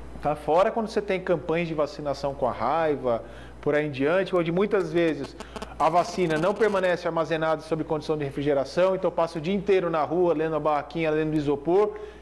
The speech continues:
que às oito horas da manhã tá a temperatura de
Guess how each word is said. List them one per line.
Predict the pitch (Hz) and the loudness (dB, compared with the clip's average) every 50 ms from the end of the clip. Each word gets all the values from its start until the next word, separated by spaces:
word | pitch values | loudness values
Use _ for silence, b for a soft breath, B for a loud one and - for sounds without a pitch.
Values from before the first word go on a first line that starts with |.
| B B | B B
que | - - 175 165 160 - - - | -2 0 0 0 0 -2 -4 -4
às | - 135 147 160 | -2 -2 2 2
oito | 202 208 - 202 | 2 2 4 4
horas | 202 196 | 2 2
da | 190 190 180 | 2 0 0
manhã | 175 170 170 175 170 | 0 0 0 0 0
tá | 170 180 | 0 -2
a | 170 | -2
temperatura | - 165 165 175 160 160 160 160 - 160 151 151 | -2 -2 0 0 0 0 0 -2 -2 0 0 0
de | 147 147 | 0 -2